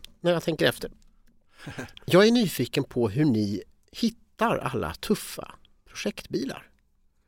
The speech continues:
Är ni aktivt sökande på diverse on-, annonsforum eller ramlar bilar på er från läsare och kontakter? Har ni någon önskelista över bilar?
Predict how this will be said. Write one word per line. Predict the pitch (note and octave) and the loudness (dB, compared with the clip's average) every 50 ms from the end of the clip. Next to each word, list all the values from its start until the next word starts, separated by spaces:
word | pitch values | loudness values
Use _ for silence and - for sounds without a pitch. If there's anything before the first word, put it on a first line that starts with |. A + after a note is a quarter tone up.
| _ _ _ _ | _ _ _ _
Är | - E3 F#3 | 4 6 8
ni | F#3+ F3+ F3+ F3+ - | 8 8 8 6 4
aktivt | - F3 - - - - - - F3+ E3+ - - | 2 0 0 -2 -6 -8 -6 -6 -4 -4 -6 -8
sökande | - - - G#3+ G#3+ F#3+ B2 F#2+ - _ - - A#3 C4 B3 - C3+ | -8 -2 0 2 2 2 0 0 -2 _ 0 2 2 2 2 0 0
på | - C#3 | 0 0
diverse | C#3 C#3+ C#3+ D3 B2+ - D3 | 0 2 2 2 2 2 -2
on-, | - E3 D#3+ C3+ - - _ | 0 0 0 0 0 -2 _
annonsforum | C#3+ D3 F3 D#3 A#2 G2 - - - - F3 A3 A#3+ A3+ A3 A3 G#3+ - - - - - - - | 2 2 4 4 2 0 -4 -6 -2 0 0 2 4 4 4 4 4 0 -10 -18 -20 -20 -4 0
eller | - F#3+ G3+ G#3+ G#3+ | 2 4 6 6 6
ramlar | G3+ G3+ A3 G3+ E3+ D3 D3 D3+ D#3 D3+ | 6 6 4 4 4 4 4 4 2 4
bilar | D3 E3+ D#3+ B2 A2 A2+ A#2 A#2+ B2 | 4 4 4 4 4 4 4 4 4
på | - - - - C#3+ F3 D#3+ A#2+ F#2 | 2 0 0 2 2 4 4 4 4
er | E2+ E2 | 4 0
från | E2+ - G2+ F2+ F2+ | -2 -2 -2 0 0
läsare | A2+ B2+ A#2 D#2 - - - E2 D#2+ | 2 0 0 0 -2 -4 -2 -2 -4
och | F#2 | -4
kontakter? | - - G2+ - G#2+ A2+ - - - - - - - _ _ _ _ _ _ _ _ _ _ | -4 -6 -4 -4 -4 -4 -4 -8 -12 -14 -16 -16 -20 _ _ _ _ _ _ _ _ _ _
Har | _ - B2 B2 B2+ | _ 0 4 4 4
ni | C3 C3 | 6 4
någon | B2+ B2 C3 - - | 4 2 0 0 0
önskelista | C3 B2+ - A2 E2 - - - - A2+ C3+ B3 A#3+ - - - - - - - - - _ _ _ _ _ _ | 0 2 2 0 -2 -4 -6 -4 -2 -2 -2 0 -2 -4 -4 -4 -4 -4 -4 -8 -16 -20 _ _ _ _ _ _
över | - C3+ A#2 A2 | 4 4 4 4
bilar? | G2 G#2+ G2 C#2+ - - - - | 4 2 -2 -4 -6 -8 -10 -12